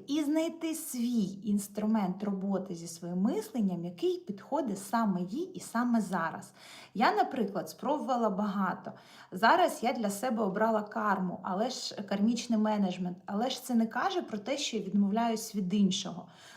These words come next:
До речі, карму ви можете просто забрати в мене курс по кармі, також, як і я, зрозуміти, як працює цей всесвіт, просто написати мені в Інстаграмі слово «карма», я вам подарую цей курс.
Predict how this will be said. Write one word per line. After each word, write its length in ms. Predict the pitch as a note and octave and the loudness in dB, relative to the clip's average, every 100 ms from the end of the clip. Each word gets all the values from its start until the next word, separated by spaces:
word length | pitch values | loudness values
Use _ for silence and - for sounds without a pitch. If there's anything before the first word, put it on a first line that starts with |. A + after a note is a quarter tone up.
| - | -4
До 100 | G#3 | 2
речі, 340 | C4 B3 - G3+ | 2 2 -2 4
карму 400 | A3 F4+ G4 D4 | 6 6 4 0
ви 160 | A#3+ | 2
можете 420 | A3+ A#3+ A3 - | 4 4 0 -4
просто 400 | F#3+ G3+ - - | -2 -2 -2 -4
забрати 460 | F3+ F#3+ F#3+ F#3 - | -8 0 0 0 -4
в 60 | F3+ | -2
мене 240 | F3+ E3+ | -2 -4
курс 320 | - G3 - | -6 -6 -6
по 140 | - E3+ | -8 -8
кармі, 400 | F3 C4+ C#4 G#3 | -2 0 2 4
також, 440 | A3+ F3+ G3+ - | 2 4 4 4
як 220 | F#3 F3+ | 0 0
і 40 | F#3+ | 2
я, 200 | F#3+ F3 | 2 2
зрозуміти, 600 | F#3+ G#3 A#3 A#3+ G3+ F3+ | 0 2 4 6 4 4
як 240 | F3+ F3+ | 2 0
працює 400 | F3 F3 G3+ F3 | -8 -8 -4 -4
цей 200 | - A3 | -4 -10
всесвіт, 540 | - C#4 F4+ - A3+ - | -6 0 0 0 -8 -2
просто 280 | G#3+ - - | -2 -2 -10
написати 460 | F3 - E3+ - | -8 -2 -2 -2
мені 200 | D#3+ D#3+ | -10 -10
в 20 | E3 | -10
Інстаграмі 520 | - E3+ F#3 A#3 G3+ | -10 -8 -2 0 0
слово 320 | - F#3 F3+ | -2 -2 -2
«карма», 360 | - D3+ - E3+ | -2 -4 -4 -6
я 140 | E3+ | -2
вам 140 | G#3 F#3+ | 0 0
подарую 440 | F3+ E3+ F3 F3+ | -2 -6 -4 -4
цей 200 | F3 - | -6 -12
курс. 420 | - - - - | -12 -16 -16 -18